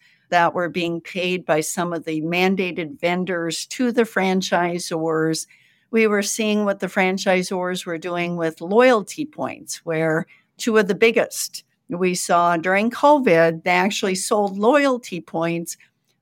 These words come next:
for one billion dollars to American Express. Another one sold loyalty points for nine hundred twenty million dollars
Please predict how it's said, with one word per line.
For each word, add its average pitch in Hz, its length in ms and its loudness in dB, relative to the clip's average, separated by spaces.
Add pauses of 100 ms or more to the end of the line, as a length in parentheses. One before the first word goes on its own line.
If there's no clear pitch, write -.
for 185 240 -2
one 208 420 4
billion 175 460 4
dollars 156 680 -2
to 190 140 -2
American 160 460 -2
Express. 160 680 -4
Another 190 440 2
one 190 240 0
sold 165 360 -2
loyalty 165 480 0
points 165 420 -4
for 165 160 -8
nine 170 460 2
hundred 190 440 -4
twenty 247 460 -2
million 175 400 0
dollars 151 640 -2